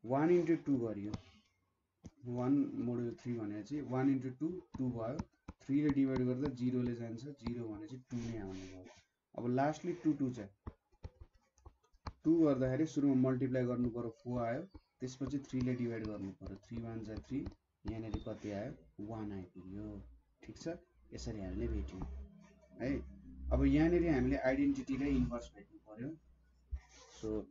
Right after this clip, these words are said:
identity element भनेको यहाँनिर हेर्नु त, वान नम्बरमा here one multiplication modulo three one is equals to one and two multiplication modulo three one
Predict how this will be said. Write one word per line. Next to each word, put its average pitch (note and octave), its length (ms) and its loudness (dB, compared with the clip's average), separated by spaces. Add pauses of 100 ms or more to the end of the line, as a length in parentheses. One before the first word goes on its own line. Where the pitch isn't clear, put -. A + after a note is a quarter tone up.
(280)
identity D#3+ 540 4
element C#3 500 6
भनेको G#2 200 -4
यहाँनिर A2 400 -4
हेर्नु G2 280 -8
त, C3 120 -4 (460)
वान A#2 360 -2
नम्बरमा A2 600 -2 (580)
here B2 400 2 (1120)
one C3+ 300 4 (340)
multiplication D#3 840 2
modulo C3+ 440 4
three A#2+ 200 -4
one G#2+ 320 -6 (440)
is A2+ 120 -4
equals A#2+ 420 -2
to G#2 240 -4 (320)
one G#2 520 -6 (540)
and A#2 400 0 (320)
two C#3+ 260 8 (360)
multiplication D3 800 2
modulo B2+ 440 4
three A#2 200 -4
one B2 340 0